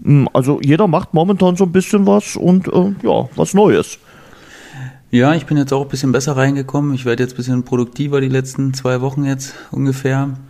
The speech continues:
Speaker 2: Ich hatte ja am Anfang gemeckert, dass man irgendwie zu nichts kommt, aber jetzt irgendwann versucht man ja irgendwie seinen, da ein bisschen Ordnung reinzukriegen und jetzt
Speaker 1: Hm.
Speaker 2: ist mein Studium da auch wieder ordentlich am Laufen und
Speaker 1: Sehr gut.
Speaker 2: das ist so das, auf was ich mich fokussiere. Also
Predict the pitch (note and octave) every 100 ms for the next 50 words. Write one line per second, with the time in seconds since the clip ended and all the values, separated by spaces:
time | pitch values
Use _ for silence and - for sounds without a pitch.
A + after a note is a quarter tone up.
0 | - - A2+ A2 A2 A#2+ B2 A2 G#2+ A2+
1 | B2 A#2+ A2+ A2+ A2+ A#2 A2+ A2+ A#2+ -
2 | - A#2+ B2 C3 A2 G#2+ A2 - - -
3 | - - - - - B2 B2 A#2+ B2 A2+
4 | - _ _ - A2+ A#2 A#2 A2+ G#2+ A2
5 | A#2 A2+ A2 G#2+ - A2+ A2 G#2+ A2 B2+
6 | - - - A2 A2 A#2 A2+ A2+ A#2+ A2
7 | A2 A2 A2 A#2+ A2 A2 G#2 G#2 - -
8 | A#2+ A2+ - - - A#2 - A2 G#2 -
9 | A2+ A2+ A2 G#2+ G#2+ G#2+ A#2 A2 G#2+ A2+
10 | A2+ A2 G#2+ G#2+ A2+ A#2+ A#2+ A#2 - G#2
11 | G#2 G#2 G2+ F#2+ E2 - - _ _ _
12 | _ _ _ - G2 F#2+ G#2 G2 G2 -
13 | G2 G2 G2 F#2 - G#2 G2+ - G#2+ G2+
14 | G2 G2 G2 F#2+